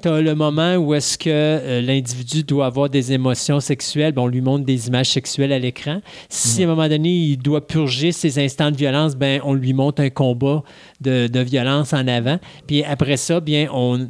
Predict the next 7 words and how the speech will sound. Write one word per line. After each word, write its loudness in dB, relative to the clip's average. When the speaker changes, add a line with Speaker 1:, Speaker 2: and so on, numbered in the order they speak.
Speaker 1:
on -6
va 0
toujours -2
amener 0
de -4
l'information. -2
Ah, -2